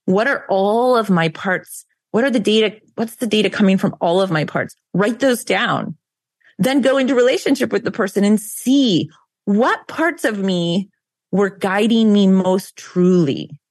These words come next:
What parts of me? Write it down. You know, so you have a record. So then after a year, you can go back and say, "What did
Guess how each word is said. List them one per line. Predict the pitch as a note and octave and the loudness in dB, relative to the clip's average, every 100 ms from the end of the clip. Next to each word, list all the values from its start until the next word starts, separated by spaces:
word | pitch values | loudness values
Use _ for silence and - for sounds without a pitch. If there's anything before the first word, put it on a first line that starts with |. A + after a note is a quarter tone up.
| _ _ | _ _
What | - A3 A3+ | -4 -2 -2
parts | A3+ A3+ | -4 -2
of | F#3 | 0
me? | D#3+ | 2
Write | D3+ D#3 E3 | 2 0 0
it | G3+ | -2
down. | B3+ D4 G3+ - - _ _ - | -2 -4 -4 -6 -10 _ _ -2
You | G#3+ | 0
know, | A3+ | 0
so | A3+ | 2
you | A#3+ B3+ | 2 2
have | C4 C4+ | 0 -2
a | C4 | 0
record. | C4+ C#4+ G3 | -2 -2 -6
So | - | -6
then | G#3 C4 | -4 -2
after | C#4 - B3+ | -4 -2 0
a | |
year, | G#3 A3+ D#4+ | 0 2 2
you | B3 | 2
can | C4 A#3 | 0 0
go | A3 | 0
back | C4 D4 | 0 -2
and | B3+ | -2
say, | A3+ | -2
"What | G#3 A3 F4+ | -2 -2 -2
did | E5 | -2